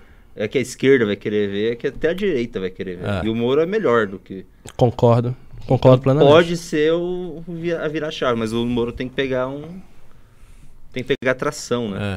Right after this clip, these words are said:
Speaker 2: É. Tem
Speaker 3: Uhum.
Speaker 2: esse negócio de debate, em oitenta e nove,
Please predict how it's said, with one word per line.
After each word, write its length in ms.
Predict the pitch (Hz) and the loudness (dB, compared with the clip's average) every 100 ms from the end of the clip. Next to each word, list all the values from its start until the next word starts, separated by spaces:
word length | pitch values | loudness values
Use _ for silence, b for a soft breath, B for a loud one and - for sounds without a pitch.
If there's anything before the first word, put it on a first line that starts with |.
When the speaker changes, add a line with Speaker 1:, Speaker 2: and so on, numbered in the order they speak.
| 95 | -8
Speaker 2:
É. 40 | - - | -16 0
Tem 220 | 123 127 | 4 6
Speaker 3:
Uhum. 60 | |
Speaker 2:
esse 180 | 123 170 | 6 4
negócio 260 | 202 196 220 | 4 4 4
de 80 | 190 | 4
debate, 840 | 151 117 135 160 151 - 107 113 - | 2 4 4 4 0 -2 -4 -4 -8
em 120 | 143 | 2
oitenta 440 | 143 135 175 175 170 | 6 6 6 6 6
e 80 | 131 | 8
nove, 720 | 123 151 156 107 104 92 | 8 8 8 8 6 6